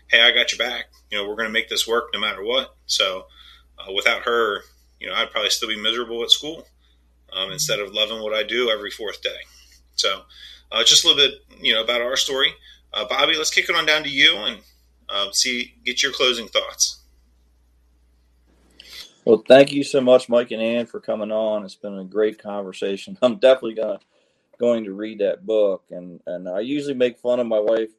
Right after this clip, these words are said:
Speaker 2: mostly because she doesn't watch this show. Um, but, you know, I, I wanna do some call outs for her. You know,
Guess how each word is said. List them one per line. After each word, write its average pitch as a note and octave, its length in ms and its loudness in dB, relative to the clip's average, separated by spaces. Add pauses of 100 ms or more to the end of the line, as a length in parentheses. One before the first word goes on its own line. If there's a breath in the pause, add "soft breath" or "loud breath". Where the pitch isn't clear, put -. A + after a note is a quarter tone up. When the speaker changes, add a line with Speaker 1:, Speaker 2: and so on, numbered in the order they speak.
(160)
Speaker 2:
mostly A#2 300 -6
because G#2+ 220 -8
she - 80 -20
doesn't F#2+ 260 -6
watch G2 260 -4
this F#2 140 -20
show. F#2 380 -6 (440)
Um, G2+ 340 -4
but, G2+ 240 2 (200)
you A#2 100 -8
know, G#2+ 80 -2
I, A2+ 240 -2
I - 20 2
wanna A#2+ 220 0 (260)
do B2+ 100 -10
some G#2+ 160 -12
call A#2+ 300 8
outs A2 220 2
for F#2+ 160 -8
her. G#2+ 280 2
You G2 100 -8
know, G2+ 200 -4